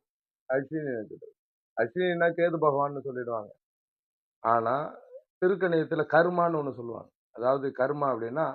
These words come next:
அஸ்வினி நட்சத்திரத்துக்கு கர்மா என்னது அப்படின்னா, சூரியனுடைய கர்மா.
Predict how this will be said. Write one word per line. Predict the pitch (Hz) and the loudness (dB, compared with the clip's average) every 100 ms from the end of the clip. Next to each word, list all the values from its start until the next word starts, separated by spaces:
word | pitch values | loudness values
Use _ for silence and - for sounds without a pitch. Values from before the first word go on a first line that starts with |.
| - | -2
அஸ்வினி | 139 123 214 202 | -2 0 0 2
நட்சத்திரத்துக்கு | 175 170 160 143 160 160 | 2 0 -6 -6 -6 -4
கர்மா | 160 139 135 131 | 0 0 0 -4
என்னது | 113 107 - _ | -6 -10 -16 _
அப்படின்னா, | 104 104 113 135 110 _ _ _ _ _ _ 202 | -14 -8 -8 -8 -10 _ _ _ _ _ _ 2
சூரியனுடைய | 202 185 147 127 123 - | 4 4 2 -4 -6 -8
கர்மா. | 101 | -12